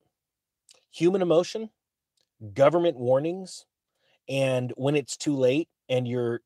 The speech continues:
literally screwed, quite frankly, for lack of better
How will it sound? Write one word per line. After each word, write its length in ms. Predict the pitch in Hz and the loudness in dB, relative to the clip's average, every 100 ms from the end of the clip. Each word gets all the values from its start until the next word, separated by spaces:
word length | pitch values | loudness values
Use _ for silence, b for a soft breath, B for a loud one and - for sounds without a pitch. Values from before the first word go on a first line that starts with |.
| _ | _
literally 500 | 123 131 127 117 110 - _ _ _ - | -4 0 0 -2 -4 -10 _ _ _ -16
screwed, 560 | - - 135 113 82 _ _ _ _ | -12 -4 -2 -2 -4 _ _ _ _
quite 280 | 131 110 - | -2 -2 -4
frankly, 300 | 104 98 95 | -8 -8 -10
for 200 | 113 107 | -6 -2
lack 280 | 110 110 | 0 0
of 100 | 110 101 | -2 0
better 360 | 107 101 98 | 2 0 -4